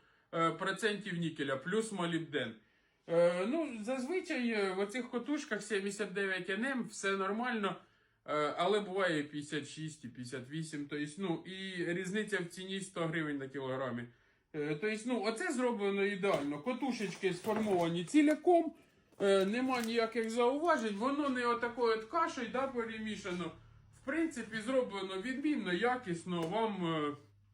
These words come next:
повага, ви молодець, ви гарно вивчили питання. Ну і саме головне, що ви в правильну, на правильну адресу відправили свою посилочку. Зараз переважно, о, до речі, всі в мене запитують,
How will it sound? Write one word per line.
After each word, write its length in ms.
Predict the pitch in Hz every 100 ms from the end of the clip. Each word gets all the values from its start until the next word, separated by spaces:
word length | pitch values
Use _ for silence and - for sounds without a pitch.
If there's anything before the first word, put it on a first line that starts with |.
| _ _ _ _ _ _ _
повага, 480 | 208 220 269 262 190
ви 360 | 180 220 190 170
молодець, 640 | 190 208 220 220 285 285
ви 120 | 196 180
гарно 500 | 180 208 202 185 180
вивчили 460 | 190 185 190 190
питання. 540 | 190 240 302 262 220 208 - _
Ну 240 | 285 320 220
і 180 | 214
саме 280 | 202 208 202
головне, 420 | 196 208 208 226
що 140 | 226 180
ви 360 | 160 156 147 - _ _ _ _ -
в 40 |
правильну, 520 | 196 196 180 160 151 160
на 120 | 175
правильну 420 | 202 196 151 143
адресу 360 | 135 151 147 123
відправили 460 | 120 127 127 120
свою 260 | 113 120 120
посилочку. 540 | 123 139 127 120 - 127 - - -
Зараз 380 | 175 233 240 233
переважно, 540 | - 220 220 262 240 190
о, 260 | 269 202 - -
до 240 | 160 233
речі, 320 | 226 135 135 - _ _ _ _
всі 220 | - 285
в 40 | 277
мене 280 | 262 254
запитують, 640 | 247 247 302 233 226 196